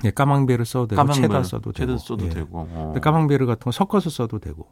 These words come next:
Speaker 2: 네네네.
Speaker 1: 예, 그런 이제 캔에 들어가는 거 종이로 쌓인 게 국산이 많아졌으니까
Speaker 2: 아.
Speaker 1: 마트에 그냥 진열돼 있어요.
Speaker 2: 그렇지.
Speaker 1: 네. 그것도 몇 년 전에 나왔는데
Speaker 2: 네.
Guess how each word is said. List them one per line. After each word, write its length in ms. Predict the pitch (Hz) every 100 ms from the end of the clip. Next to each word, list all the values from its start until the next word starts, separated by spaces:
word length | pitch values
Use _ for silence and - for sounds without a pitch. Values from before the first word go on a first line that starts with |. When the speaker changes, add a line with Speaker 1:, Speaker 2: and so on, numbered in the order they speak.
| -
Speaker 2:
네네네. 580 | 107 104 90 85 78 76
Speaker 1:
예, 40 | 95
그런 320 | 113 139 123
이제 180 | 101 101 - _ _ _ _ -
캔에 260 | - 214
들어가는 320 | 185 139 113 98
거 120 | 95 _ _ - 113 110
종이로 300 | - 107 113
쌓인 380 | 113 139 135 113
게 80 | 104
국산이 420 | - 110 135 123
많아졌으니까 760 | 98 80 92 90 - 82 - 78 80
Speaker 2:
아. 180 | 85 82
Speaker 1:
마트에 320 | 90 123 - 156
그냥 160 | 143
진열돼 360 | 143 110 107 98
있어요. 260 | 80 - 98
Speaker 2:
그렇지. 480 | 117 98 - - 87
Speaker 1:
네. 180 | 90 76 - - - - -
그것도 180 | 151
몇 120 | 117 143
년 200 | 190 190
전에 240 | 120 143
나왔는데 640 | 151 101 110 101 104 165 76
Speaker 2:
네. 260 | 92 82